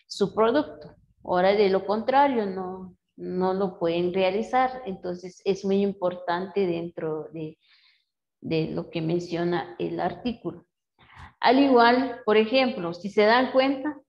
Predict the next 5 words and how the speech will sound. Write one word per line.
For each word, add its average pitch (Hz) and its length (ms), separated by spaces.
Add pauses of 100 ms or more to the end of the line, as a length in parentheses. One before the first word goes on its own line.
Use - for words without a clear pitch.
(1200)
hace 214 1080 (280)
quince 240 460
días 240 460
nosotros 190 920
vimos 196 540